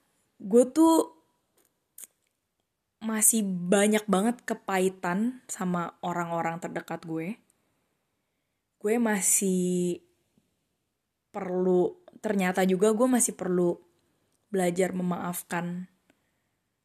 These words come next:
respon-respon orang sekitar gue yang gue ngerasa kayak,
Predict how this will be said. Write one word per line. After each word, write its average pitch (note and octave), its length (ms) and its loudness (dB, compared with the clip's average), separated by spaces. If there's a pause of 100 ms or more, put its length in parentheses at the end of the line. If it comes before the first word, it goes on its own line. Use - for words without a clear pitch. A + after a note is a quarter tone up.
(200)
respon-respon F3 1300 -6 (160)
orang E3+ 340 -6
sekitar F3 480 -4
gue G3 300 4
yang E3+ 340 -10
gue F#3 200 0
ngerasa F3+ 360 -8
kayak, D#3+ 400 -10